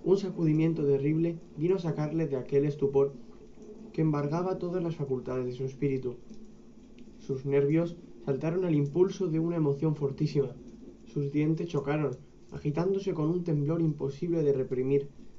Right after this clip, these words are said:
y el frío penetraba hasta la médula de los huesos. Los monjes pronunciaban en aquel instante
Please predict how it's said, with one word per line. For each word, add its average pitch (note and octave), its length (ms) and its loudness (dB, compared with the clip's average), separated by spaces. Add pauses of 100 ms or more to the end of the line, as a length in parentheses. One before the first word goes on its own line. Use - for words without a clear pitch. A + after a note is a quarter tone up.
(120)
y D3 100 4
el C#3 80 8
frío F3+ 440 4
penetraba C#3+ 500 0
hasta C#3+ 200 -4
la B2 120 -6
médula C3 360 2
de B2+ 80 0
los A#2+ 180 -4
huesos. C3+ 480 -2 (960)
Los C3+ 180 -4
monjes D#3 380 2
pronunciaban D3 640 2
en D3+ 100 0
aquel D3+ 240 -2
instante D#3 560 -2